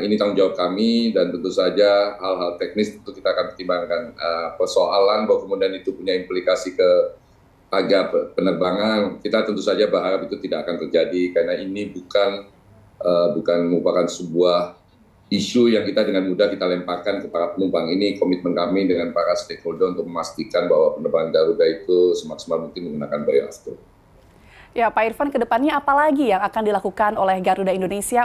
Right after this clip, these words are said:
Speaker 2: untuk mendorong pengurangan emisi di sektor penerbangan?
Speaker 1: Ya, jadi, eh, S A F atau, eh, af-, apa, fuel berbasis biofuel ini adalah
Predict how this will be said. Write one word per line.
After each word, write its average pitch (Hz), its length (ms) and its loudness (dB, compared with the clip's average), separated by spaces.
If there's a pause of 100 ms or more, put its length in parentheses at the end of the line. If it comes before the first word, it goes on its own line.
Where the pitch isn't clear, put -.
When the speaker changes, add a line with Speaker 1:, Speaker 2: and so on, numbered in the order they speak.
Speaker 2:
untuk 196 240 -4
mendorong 190 320 2
pengurangan 190 480 -2
emisi 269 480 0
di 190 80 0
sektor 214 320 -2
penerbangan? 226 560 -2 (1300)
Speaker 1:
Ya, - 240 -4
jadi, 113 400 4
eh, 104 320 2 (160)
S 104 240 -2
A 113 160 -2
F 110 240 0
atau, 87 560 -2
eh, 82 280 -4 (120)
af-, - 320 -8
apa, 87 320 0
fuel 110 320 2
berbasis 87 400 -2
biofuel 87 480 0
ini 104 160 -2
adalah 95 240 4